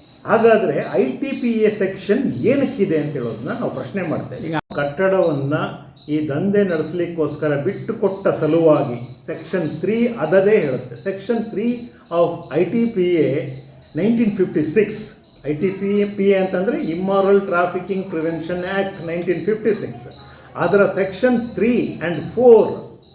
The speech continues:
ಸೆಕ್ಷನ್ ಫೋರ್ ಏನ್ ಹೇಳುತ್ತೆ, living on the earnings of exploited women in prostitution.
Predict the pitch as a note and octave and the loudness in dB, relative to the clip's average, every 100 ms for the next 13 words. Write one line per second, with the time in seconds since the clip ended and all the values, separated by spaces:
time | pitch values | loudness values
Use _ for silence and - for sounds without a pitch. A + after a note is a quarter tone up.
0 | _ _ _ - G3 A#3 A3+ - - A3 | _ _ _ -10 -4 0 0 -2 0 4
1 | C#4 E4+ A#3+ G3+ G3+ F#3+ - G3 G3+ - | 6 6 4 6 6 4 2 2 2 -2
2 | - - - D3 F3+ A#3 B3+ B3 A#3 A3 | -12 -20 -14 -2 0 2 2 4 4 4
3 | A3+ G#3 G3+ A3+ A#3 A#3 A3+ A3+ - C#3+ | 6 6 6 4 4 4 2 0 0 -4
4 | D#3 D#3+ - G#3+ G#3 G#3 F3 F#3 G3 G3 | -2 -4 0 2 4 2 2 2 2 2
5 | F3+ G3 F#3+ F#3 F3+ D3 D3+ - | 2 -2 -2 -4 -4 -4 -6 -14